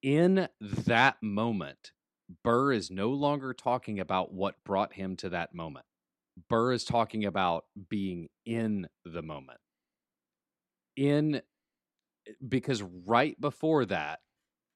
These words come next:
uh, so, so right before that, we get, "He examined his gun with such rigor, I watched as he methodically fiddled with the trigger."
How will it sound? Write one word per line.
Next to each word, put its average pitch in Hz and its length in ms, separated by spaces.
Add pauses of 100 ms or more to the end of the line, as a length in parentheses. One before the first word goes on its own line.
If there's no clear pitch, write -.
(140)
uh, 98 460 (1400)
so, - 180 (100)
so 135 420
right 156 380
before 165 440
that, 87 340 (180)
we 123 200
get, 117 360 (520)
"He 131 200
examined 117 600
his 127 180
gun 127 280
with 107 120
such 110 260
rigor, 98 540
I 104 140
watched 104 680
as 104 180
he 120 160
methodically 104 760
fiddled 95 500
with 90 160
the - 80
trigger." 76 480